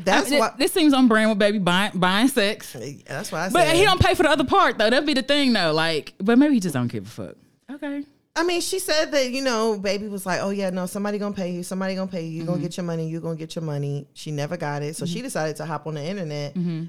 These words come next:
Speaker 1: and let everybody know, like, "Yeah, nah, this nigga did not give me my money.
Speaker 2: Mm-hmm.
Speaker 1: I fucked him over the weekend."
Speaker 2: Okay.
Speaker 1: She,
Speaker 2: Work.
Speaker 1: she claims that she spoke to Jada, but Jada apparently commented and was
Speaker 2: Mm-hmm.
Speaker 1: like, "I don't know you."
Speaker 2: Mm-hmm. That's weird as fuck. Don't, why you even mention her?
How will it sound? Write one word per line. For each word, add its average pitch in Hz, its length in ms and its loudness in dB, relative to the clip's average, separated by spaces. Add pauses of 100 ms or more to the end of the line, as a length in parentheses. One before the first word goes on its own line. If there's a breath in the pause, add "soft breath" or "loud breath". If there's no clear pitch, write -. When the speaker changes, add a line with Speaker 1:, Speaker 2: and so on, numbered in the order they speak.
Speaker 1:
and 175 160 -2
let 175 100 0
everybody 185 460 2
know, 240 300 0
like, 190 440 0
"Yeah, 226 200 -2
nah, 247 280 -2
this 208 220 -4
nigga 240 240 -2
did 165 120 -4
not 151 280 -4
give 247 100 -4
me 262 100 -2
my 262 140 -2
money. 202 440 0
Speaker 2:
Mm-hmm. 175 320 -2 (200)
Speaker 1:
I 143 120 -2
fucked 185 360 -6
him 240 140 -2
over 262 160 0
the 294 100 -4
weekend." 214 720 -4
Speaker 2:
Okay. 294 600 -4 (200)
Speaker 1:
She, 254 140 -2
Speaker 2:
Work. 220 280 2
Speaker 1:
she 233 200 -6
claims 262 380 -4
that 196 80 -6
she 220 140 -8
spoke 196 260 -6
to 202 80 -14
Jada, 151 440 -4
but 147 140 -6
Jada 180 320 -4
apparently 156 380 -4
commented 160 460 -4
and 156 60 -4
was 156 100 -2
Speaker 2:
Mm-hmm. 156 80 -4
Speaker 1:
like, 151 200 -8
"I 143 140 -2
don't 180 160 0
know 156 140 0
you." 143 320 -4
Speaker 2:
Mm-hmm. 165 360 0
That's 339 300 2
weird 339 200 4
as 359 120 0
fuck. 349 200 2
Don't, 349 160 -2
why 403 120 2
you 403 100 4
even 403 120 -8
mention 370 260 -2
her? 143 340 0